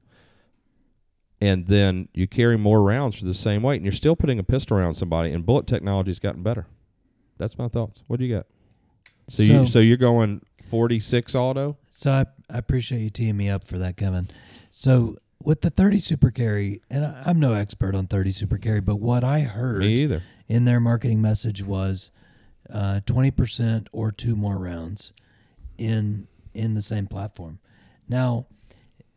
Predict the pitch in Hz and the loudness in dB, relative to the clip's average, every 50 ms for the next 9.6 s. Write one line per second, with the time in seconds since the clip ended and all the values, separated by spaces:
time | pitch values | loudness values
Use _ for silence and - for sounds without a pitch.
0 | _ _ - 120 123 123 123 131 147 170 170 - - 151 143 139 139 139 139 135 | _ _ -6 -2 0 2 2 4 2 2 0 0 0 0 2 4 4 4 4 2
1 | 135 131 127 123 120 104 - _ _ - 113 113 113 117 117 120 123 120 110 110 | 2 2 0 -2 -4 -6 -8 _ _ -6 -4 -2 0 0 0 2 0 0 0 0
2 | 107 104 104 101 - - 113 110 110 110 107 107 104 107 110 - _ _ _ _ | 0 0 -2 -4 -2 -2 0 0 0 0 0 0 -2 -2 -4 -6 _ _ _ _
3 | _ _ _ - _ _ _ _ _ _ _ _ _ - _ _ _ _ _ _ | _ _ _ -20 _ _ _ _ _ _ _ _ _ -20 _ _ _ _ _ _
4 | _ _ _ _ _ - 101 104 - - - 117 113 101 - 110 107 92 - - | _ _ _ _ _ -12 -12 -12 -10 -8 -6 -4 -4 -6 -6 -8 -8 -8 -6 -4
5 | 104 101 101 95 92 95 104 - _ _ _ _ _ _ _ _ _ _ _ _ | -4 -2 -2 -2 -4 -6 -8 -10 _ _ _ _ _ _ _ _ _ _ _ _
6 | - 104 98 101 104 107 110 104 - - 113 107 101 104 104 104 104 107 113 107 | -8 -4 -2 -2 -2 -2 -2 -4 -4 -2 -2 -2 0 0 -2 0 0 0 0 0
7 | 98 95 95 98 - - _ _ _ _ _ _ _ _ _ _ _ _ _ _ | -2 -4 -4 -6 -8 -12 _ _ _ _ _ _ _ _ _ _ _ _ _ _
8 | _ _ _ _ _ _ _ _ _ _ _ _ _ _ _ - - _ _ _ | _ _ _ _ _ _ _ _ _ _ _ _ _ _ _ -20 -20 _ _ _
9 | _ - 156 151 143 170 190 - - 220 226 226 | _ -20 -20 -16 -10 -8 -8 -6 -4 -2 -2 -2